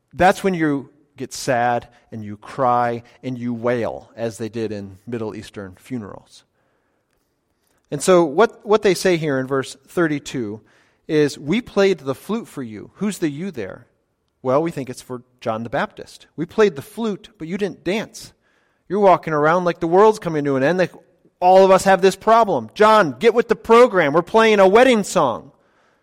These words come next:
And they didn't like what John was saying. "We sang a dirge, and you did not weep." Who's the you in that second half of verse thirty-two? That would be Jesus.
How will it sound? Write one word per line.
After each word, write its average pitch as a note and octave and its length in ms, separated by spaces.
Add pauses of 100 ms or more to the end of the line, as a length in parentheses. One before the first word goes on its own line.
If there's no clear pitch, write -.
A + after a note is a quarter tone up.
And C#3+ 80
they E3+ 60
didn't F3 180
like E3+ 220
what C3+ 100
John C3 220
was A#2 120
saying. C3 400 (1600)
"We D#3+ 160
sang F3 460
a C3 160
dirge, A#2 760 (340)
and A#2 200
you B2+ 380
did A#2+ 140
not B2+ 220
weep." D#3+ 260
Who's C3+ 240
the B2 100
you B2+ 400 (280)
in A#2+ 140
that A#2 180
second D#3+ 360 (200)
half - 400
of A#2+ 100
verse A2 320 (160)
thirty-two? G2 500 (300)
That B2 120
would B2+ 100
be B2+ 100
Jesus. C3+ 560